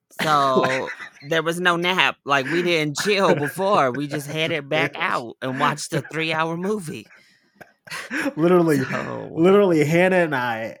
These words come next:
Speaker 1: we were just like, what, what was it, the Sunday? Sundays at
Speaker 2: Yeah.
Speaker 1: Comic-Con, usually, like, this, it's, it's really dry. So Sunday, Hannah and I are looking at each other somewhere. We're like, "Yeah, listen, Hannah, you wanna just go see Spider-Verse?" And she's like,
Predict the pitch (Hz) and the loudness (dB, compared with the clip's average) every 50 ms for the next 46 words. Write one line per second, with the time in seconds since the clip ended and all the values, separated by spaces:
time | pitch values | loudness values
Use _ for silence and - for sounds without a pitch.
0 | - - 139 147 143 147 147 143 - 143 123 - - 143 117 113 104 123 151 190 | -12 -8 -6 -4 -2 -2 -2 -2 -2 -4 -6 -6 -4 -4 -4 -4 -4 -2 -2 -2
1 | 196 139 156 175 151 156 180 170 185 190 185 151 139 - 147 143 151 160 175 185 | 0 2 2 2 4 4 2 2 2 0 -2 -4 -2 -2 -2 -2 -2 -2 -2 -2
2 | 190 202 208 208 - _ _ _ _ - - - 214 226 220 247 240 196 180 151 | -2 -2 -4 -6 -8 _ _ _ _ -2 2 2 2 4 4 2 2 2 0 0
3 | 147 160 156 160 160 160 - 160 143 131 139 147 160 156 156 147 143 135 120 139 | 2 2 2 2 2 0 0 0 0 2 2 2 2 2 2 2 2 0 0 -2
4 | 139 131 - - 139 135 - - - - 127 - - 131 127 156 147 147 131 117 | -4 -4 -4 -6 -8 -8 -8 -10 -10 -10 -8 -8 -8 -6 -6 -4 -2 -2 -4 -4
5 | 113 107 95 90 - - - - - _ _ _ _ _ _ _ _ _ - - | -6 -8 -8 -8 -10 -12 -16 -18 -20 _ _ _ _ _ _ _ _ _ -6 -4
6 | - 143 - - - - 180 170 180 185 175 160 131 127 123 120 117 117 123 - | -2 -2 -2 -4 -4 -4 -2 -2 -2 0 0 0 0 0 -2 -2 -4 -6 -8 -10
7 | _ _ _ _ _ _ _ _ _ _ _ _ _ _ _ - - 147 160 170 | _ _ _ _ _ _ _ _ _ _ _ _ _ _ _ -8 -6 -2 -2 0
8 | 165 156 156 143 131 117 120 135 - 156 147 135 127 127 123 - - 123 113 117 | 0 0 0 0 0 0 -2 -4 -2 -2 -2 0 -2 -2 -4 -4 -4 -4 -4 -4
9 | 107 104 - - - 135 131 120 113 107 104 101 110 107 107 101 98 87 82 90 | -6 -6 -6 -4 -4 -4 -4 -4 -6 -6 -6 -6 -6 -6 -6 -8 -8 -10 -14 -16
10 | - - - _ - - - - - - 50 50 50 50 50 50 50 50 50 50 | -20 -20 -20 _ -20 -20 -18 -18 -18 -20 -20 -20 -20 -20 -20 -20 -20 -20 -20 -20
11 | 50 50 50 50 - - - 107 127 - - 95 - - - - - - - _ | -20 -20 -20 -20 -20 -18 -16 -16 -14 -14 -16 -16 -18 -20 -20 -20 -20 -20 -20 _
12 | - - 85 127 170 180 185 - 175 - - - - - - - - - 107 - | -20 -16 -14 -12 -12 -12 -12 -12 -12 -12 -14 -16 -20 -20 -20 -20 -20 -18 -18 -20
13 | - - - _ _ _ _ _ _ _ _ _ _ _ - - - 117 110 127 | -20 -20 -20 _ _ _ _ _ _ _ _ _ _ _ -20 -18 -16 -14 -14 -14